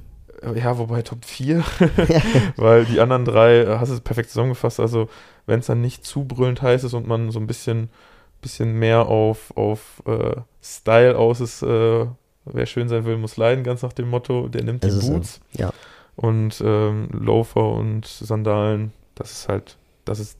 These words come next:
Speaker 1: die Sommergarderobe.
Speaker 2: Sehr schön, sehr schön.
Speaker 1: Ja.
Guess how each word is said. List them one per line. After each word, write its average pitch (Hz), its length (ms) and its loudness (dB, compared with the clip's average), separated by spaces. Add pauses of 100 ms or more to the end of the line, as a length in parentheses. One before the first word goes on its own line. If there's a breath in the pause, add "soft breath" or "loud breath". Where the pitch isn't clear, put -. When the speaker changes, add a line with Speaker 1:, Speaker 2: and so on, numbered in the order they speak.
Speaker 1:
die 107 160 -10
Sommergarderobe. 107 1120 -4 (260)
Speaker 2:
Sehr - 240 0
schön, 101 300 -4 (180)
sehr - 140 -6
schön. - 180 -6 (100)
Speaker 1:
Ja. 117 80 -8